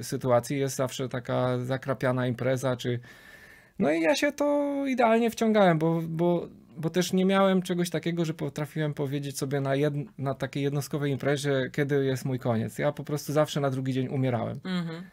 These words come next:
Speaker 1: Potem mnie dlatego nie ciągnęło na kolejne dni, na, na jakieś takie ciągi. Nie miałem nigdy żadnych takich ciągów, że piłem i, i traciłem jakąś kontrolę nad sobą czy coś, tylko to było zawsze, że
Speaker 2: Do upadłego.
Speaker 1: Tak, do upadłego, potem poumierałem, ponarzekałem, że więcej nie piję,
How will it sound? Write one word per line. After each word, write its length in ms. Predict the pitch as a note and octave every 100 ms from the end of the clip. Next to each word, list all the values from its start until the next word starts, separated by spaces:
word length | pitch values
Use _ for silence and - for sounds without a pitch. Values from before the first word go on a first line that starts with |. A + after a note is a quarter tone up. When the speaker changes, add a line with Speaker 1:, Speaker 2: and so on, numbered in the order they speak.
| _ _ _ -
Speaker 1:
Potem 300 | F3+ G3 G3
mnie 120 | F#3
dlatego 380 | F3 E3+ E3 F3
nie 140 | F3
ciągnęło 520 | F3+ F#3 G#3 F3+ C3+
na 140 | C3 B2+
kolejne 440 | D3 C#3+ D3+ C#3
dni, 480 | C3 C#3 D3 D#3+ D3
na, 320 | C#3 C3+ C3
na 120 | C3+
jakieś 300 | C3+ B2+ C3
takie 240 | C#3 C#3 C3
ciągi. 320 | C#3 C#3 D3+
Nie 120 | E3+
miałem 220 | F3 D3
nigdy 240 | B2+ B2 B2+
żadnych 280 | C3+ B2+
takich 240 | B2 A#2+ -
ciągów, 400 | C3 C3 B2 A#2
że 120 | B2
piłem 480 | - B2+ B2 A#2 -
i, 360 | A#2+ A2+ A#2+ B2+
i 100 | A#2+
traciłem 500 | B2 A#2+ C3 B2 A#2+
jakąś 320 | A2 A#2 A2
kontrolę 480 | B2 A#2+ B2+ B2 A#2+
nad 160 | A#2
sobą 260 | - B2 A#2+
czy 120 | A#2+
coś, 180 | D#3 D#3
tylko 260 | G#3 A3+ A3
to 120 | A3
było 240 | A3 G#3+
zawsze, 320 | F3+ F3 F3+
że 180 | D#3 D#3 - - - - - - - F#3
Speaker 2:
Do 160 | G3
upadłego. 520 | F#3 F#3 D3+ C#3 B2 B2+ -
Speaker 1:
Tak, 240 | C#3+ F3
do 100 | E3
upadłego, 540 | E3 D3 E3+ G#3 G#3
potem 320 | - F3+ F3 E3
poumierałem, 840 | E3 D#3+ D#3+ D#3+ E3+ F3 F3+ F3+
ponarzekałem, 880 | E3 D3 D3 D3 C#3+ C#3+ D#3 D3+ C#3+
że 100 | C#3+
więcej 340 | D3+ D#3 C#3
nie 120 | B2+
piję, 300 | A#2+ G3+ C4